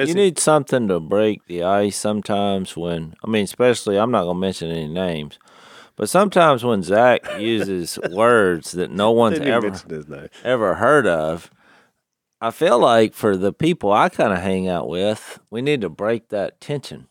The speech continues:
Speaker 1: Yeah, that's
Speaker 2: 'Cause
Speaker 1: right.
Speaker 2: you don't wanna say, "Look, I'm not that smart," or, "I wasn't listening," I guess, when they talked about that, but you, you also wanna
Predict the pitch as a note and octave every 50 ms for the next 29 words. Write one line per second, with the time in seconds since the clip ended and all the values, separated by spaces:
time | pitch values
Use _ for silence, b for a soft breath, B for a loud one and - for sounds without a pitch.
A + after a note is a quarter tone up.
0 | _ - G#2 G2+ E2 C#2 - _ _ _ _ _ _ _ _ _ G#2+ G#2 - C#3
1 | B2 E2 D3+ G3 A#3 A#3 G#3+ F3+ E3 D#3 C3+ G#2+ - - - C3+ C3+ C3+ B2 G#2+
2 | G2+ F#2 F#2+ A2 A2+ G#2 D2+ - - _ _ D#2+ E2+ F2 G2 A2 A2+ A2 - G#2+
3 | F2+ - - - A#2+ C3+ C#3 C3+ C3+ C3 B2+ B2 A#2+ - - - - E2 E2+ E2
4 | D#2 D2 C#2 - B B B B B B B B B B B B B _ _ _
5 | - - E2 F#2 G#2 G#2+ F#2 - - E2 A#2 C#3+ D3+ C#3+ - - D3 C#3+ C3+ C3
6 | B2+ B2+ B2+ C#3 C#3 C3 - - - A#2 A#2 A2+ A2+ A2 - - C3 C3 C3 -
7 | C3 C3+ C3 B2 A#2 - - B2 B2 A#2+ A#2 G#2+ - - - - G#2 G2+ F#2 -
8 | _ _ _ _ _ _ _ _ _ _ _ _ _ _ _ _ _ _ _ _
9 | _ _ _ G2 A2 B2 B2 G#2+ - G2 A2+ A#2 A#2 A#2+ B2+ C#3+ C3+ - - B2
10 | A2+ G#2+ G#2 G2+ G2+ G#2 G#2 G2+ F#2+ E2 D#2+